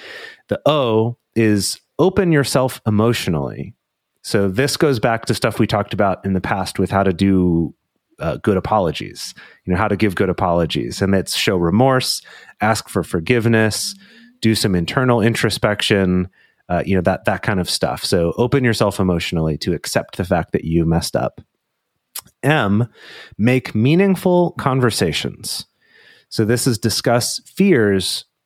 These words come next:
maybe why the breach of trust happened in the first place. I worry a little bit that that gets into making excuses, but I guess try to avoid <laughs> leaning too heavily on just making excuses for yourself. Um, but to try to figure out and relay the root cause of the issue,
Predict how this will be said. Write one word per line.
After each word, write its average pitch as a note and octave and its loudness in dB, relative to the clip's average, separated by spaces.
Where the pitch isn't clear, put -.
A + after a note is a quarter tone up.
maybe G#2 0
why A#2 2
the C#3+ 0
breach D3 0
of D3 -4
trust - -2
happened E3 2
in E3+ 4
the E3+ 4
first E3+ 0
place. F#3 -2
I E2 -4
worry F#2 2
a F#2+ 4
little A2+ 4
bit B2+ 0
that G#2 -2
that G#2 0
gets - -2
into G#2+ 2
making G2 0
excuses, F3+ -2
but F2+ 0
I F#2 -6
guess F2+ -2
try G#2+ -2
to F2+ 2
avoid F2+ 0
<laughs> - -8
leaning G#2+ 2
too A2 0
heavily G#2 2
on G2 2
just F#2+ -2
making F#2 0
excuses F2+ -4
for - -2
yourself. A#2+ 0
Um, C#3 0
but C#3+ 0
to C#3+ 0
try E3+ 0
to F#3 2
figure D3+ 0
out A#2+ 4
and A2 2
relay G#2+ 4
the G#2 2
root G#2 0
cause G2 0
of E2+ -6
the C#2+ -4
issue, B1 -6